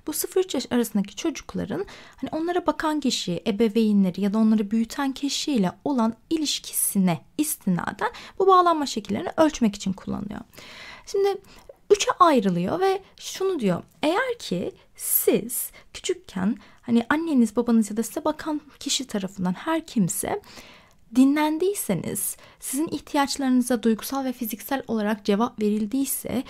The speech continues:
her ihtiyacınız olduğunda o kişi oradaysa siz güvenli bağlanırsınız. Bu zaten birinci bağlanma çeşidi. Güvenli bağlanma.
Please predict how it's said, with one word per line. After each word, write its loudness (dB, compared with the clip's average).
her 0
ihtiyacınız 0
olduğunda 4
o -2
kişi -4
oradaysa -2
siz 0
güvenli 4
bağlanırsınız. -6
Bu -2
zaten 0
birinci 4
bağlanma -2
çeşidi. -8
Güvenli 8
bağlanma. -6